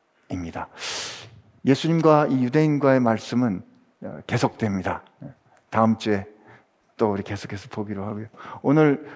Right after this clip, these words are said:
우리 세상을 향하여 나가는 동안에 여러분과 제가 좀 기억해야 하는, 우리는 어떻게 우리의 선한 싸움을 싸우고 믿음을 지키고 그래서 우리가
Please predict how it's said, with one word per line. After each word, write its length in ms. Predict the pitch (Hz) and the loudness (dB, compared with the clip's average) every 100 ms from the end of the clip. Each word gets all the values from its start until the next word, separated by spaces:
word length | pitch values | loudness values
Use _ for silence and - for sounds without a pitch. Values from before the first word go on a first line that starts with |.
| - | -10
우리 380 | - 131 127 - | -2 2 0 -2
세상을 420 | - 151 143 139 131 | -4 0 2 4 4
향하여 280 | 123 123 | 4 4
나가는 420 | 113 107 110 110 107 | 2 2 0 0 -2
동안에 480 | 107 101 104 101 - | -4 -4 -6 -6 0
여러분과 400 | 123 117 117 117 | 2 2 2 0
제가 300 | - 110 104 | -2 -2 -4
좀 200 | 117 107 | -6 -10
기억해야 500 | - 131 117 - 101 | -2 -2 -2 -4 -4
하는, 220 | 98 92 - - - | -4 -8 -12 -16 -4
우리는 220 | 143 180 | 2 4
어떻게 520 | 185 185 156 165 151 - - | 4 2 2 2 2 -2 0
우리의 220 | 143 143 | 4 4
선한 340 | 147 143 135 | 4 4 4
싸움을 380 | 127 123 117 110 | 4 4 4 0
싸우고 520 | - 123 123 135 240 - _ _ _ - | 0 0 0 -4 -8 -10 _ _ _ -2
믿음을 380 | 135 131 127 113 | 0 2 2 0
지키고 520 | 120 - 123 165 - _ _ _ - - _ _ _ _ _ _ _ | -6 -8 -6 -6 -8 _ _ _ -20 -20 _ _ _ _ _ _ _
그래서 360 | 156 156 175 | 2 2 2
우리가 400 | 160 147 147 151 | 0 0 0 -2